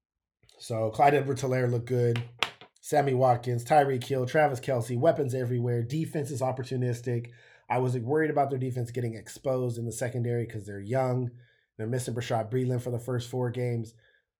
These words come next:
but that didn't seem to matter. So Andy Reid is, has an amazing ability to call a game,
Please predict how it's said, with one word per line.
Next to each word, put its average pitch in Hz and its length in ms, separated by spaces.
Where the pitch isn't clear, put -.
but 117 160
that 117 200
didn't 107 220
seem 104 260
to 101 120
matter. 98 400
So 92 400
Andy 131 340
Reid 113 260
is, 104 160
has 110 340
an 110 100
amazing 120 360
ability 110 400
to 104 80
call 113 260
a 107 60
game, 110 400